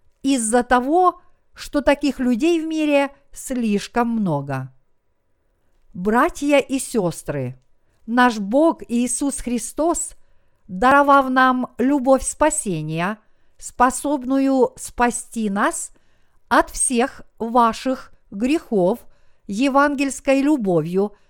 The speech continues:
воды и духа, ниспослал нам дар спасения, чтобы всякий человек,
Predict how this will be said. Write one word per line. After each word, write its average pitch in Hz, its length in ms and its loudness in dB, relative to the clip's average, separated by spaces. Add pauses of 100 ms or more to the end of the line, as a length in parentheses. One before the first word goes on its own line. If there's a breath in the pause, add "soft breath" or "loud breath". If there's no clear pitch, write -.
(180)
воды 214 720 2 (140)
и 285 120 -2
духа, 220 540 -4 (520)
ниспослал 240 1080 0
нам 294 360 -4 (240)
дар 233 640 2
спасения, 180 920 -4 (340)
чтобы 233 440 0
всякий 294 680 0
человек, 311 600 -2